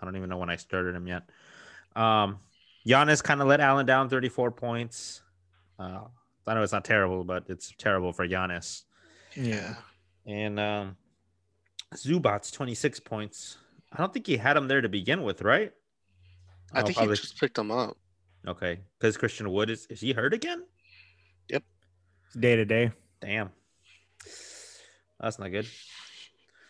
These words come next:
Speaker 1: Um, yeah, I mean, <clears throat> I don't see anything too crazy, uh, within this matchup. Um, obviously, Lillard didn't put up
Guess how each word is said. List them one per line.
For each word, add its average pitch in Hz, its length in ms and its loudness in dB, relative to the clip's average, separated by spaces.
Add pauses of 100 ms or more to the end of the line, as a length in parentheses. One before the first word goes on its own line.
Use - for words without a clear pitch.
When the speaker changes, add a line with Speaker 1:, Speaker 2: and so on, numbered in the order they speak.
(360)
Speaker 1:
Um, 120 760 -2 (560)
yeah, 165 320 0 (100)
I - 60 -8
mean, 123 380 -4
<clears throat> - 80 -6
I 180 840 2
don't 127 200 2
see 117 480 2
anything 107 680 0
too 117 100 -8
crazy, 123 640 -4
uh, 104 440 -4 (760)
within 101 380 -2
this 160 180 -4
matchup. 165 440 -2 (560)
Um, 92 420 0 (480)
obviously, 120 440 6
Lillard 113 340 8
didn't 107 200 4
put 107 160 6
up - 240 4